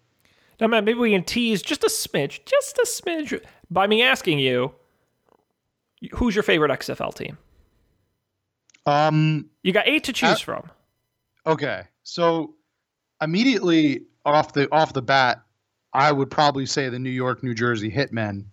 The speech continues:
Speaker 2: but after reading the book, I, I, I have a special feeling for the Vegas Outlaws 'cause they're kind of the protagonists. I mean,
Speaker 1: Yeah,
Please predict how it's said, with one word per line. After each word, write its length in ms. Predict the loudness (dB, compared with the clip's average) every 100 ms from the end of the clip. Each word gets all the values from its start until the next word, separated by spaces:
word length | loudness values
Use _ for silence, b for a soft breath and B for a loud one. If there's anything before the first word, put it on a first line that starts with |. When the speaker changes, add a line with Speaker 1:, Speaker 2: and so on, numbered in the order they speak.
| 0
Speaker 2:
but 420 | 4 4 2 -4 _ _ _ _ _ _ _ _ -2
after 280 | 0 2 2
reading 280 | 2 2 0
the 80 | 0
book, 400 | 0 0 -2 -4
I, 120 | 0 0 -2 -2
I, 160 | -4 -4 0
I 100 | 2
have 220 | 2 0
a 20 |
special 460 | -2 0 0 0 -4
feeling 320 | -2 -2 -2
for 100 | -2
the 100 | 0
Vegas 400 | 2 2 2 2
Outlaws 600 | 2 2 2 0 0 -6 -8
'cause 160 | -2
they're 120 | 0
kind 340 | 0 2 2 2
of 140 | -2
the 80 | -4
protagonists. 840 | -8 -6 -6 -4 -2 0 -2 -4 -6
I 80 | -2
mean, 140 | 0
Speaker 1:
Yeah, 380 | 2 2 0